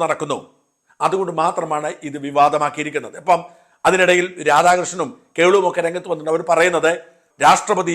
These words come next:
പട്ടികവർഗക്കാരിയാണല്ലോ, ഇതാണോ നിലപാട്? അല്ല, രാഷ്ട്രപതി പട്ടികവർഗക്കാരിയാണ്, അവരാ പദവിയിൽ എത്തിയിരിക്കുന്നു. അതുപോലെ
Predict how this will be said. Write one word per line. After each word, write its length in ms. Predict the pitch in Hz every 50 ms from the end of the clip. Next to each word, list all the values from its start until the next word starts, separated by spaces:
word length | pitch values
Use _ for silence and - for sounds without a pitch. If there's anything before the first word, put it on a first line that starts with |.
| 156
പട്ടികവർഗക്കാരിയാണല്ലോ, 960 | 160 - - 185 180 170 175 175 151 - 165 165 165 160 156 160 160 160 147 127 - - - _ _ - 147
ഇതാണോ 260 | 151 170 165 170 180 180 165
നിലപാട്? 320 | 160 165 160 160 160 175 214 240
അല്ല, 160 | 269 269 247 - - - - - _ _ _ _ _ _ _ _ _ _ _ _ -
രാഷ്ട്രപതി 500 | 131 147 165 180 - - 214 202 202 202 196
പട്ടികവർഗക്കാരിയാണ്, 960 | 202 151 - 208 202 208 208 196 208 202 202 196 196 208 208 185 180 196 185 151 - - _ _ - -
അവരാ 180 | 160 185 196 190 190
പദവിയിൽ 280 | 185 175 196 202 208 196 190
എത്തിയിരിക്കുന്നു. 460 | 196 208 202 196 190 190 185 165 131 - _ _ _ _ _ _ -
അതുപോലെ 680 | 143 156 175 180 277 285 269 226 180 151 139 151 175